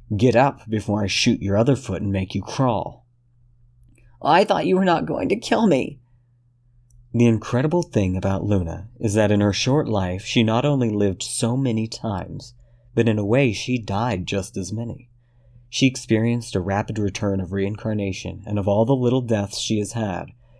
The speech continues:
you ended the spell of one she was able to come back from. I'm not going to kill you, Lexington.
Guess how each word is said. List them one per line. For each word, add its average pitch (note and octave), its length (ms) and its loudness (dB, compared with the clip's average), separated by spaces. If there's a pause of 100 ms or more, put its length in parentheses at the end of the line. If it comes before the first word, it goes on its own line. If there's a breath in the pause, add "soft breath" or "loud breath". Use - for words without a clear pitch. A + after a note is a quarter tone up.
(120 soft breath)
you A#2 220 4
ended A#2+ 300 0
the C3 80 -2
spell G2 420 -2
of F2+ 80 -4
one F#2+ 200 -6
she - 180 -2
was G2+ 180 -2
able F#2 220 -4
to G2 80 -6
come F#2+ 260 -6
back G2 260 -2
from. - 360 -14 (880 soft breath)
I'm C3+ 200 4
not B2+ 280 -2
going G#2+ 240 2
to F#2+ 80 -2
kill C#3 340 -4
you, F2 160 -4
Lexington. - 720 -10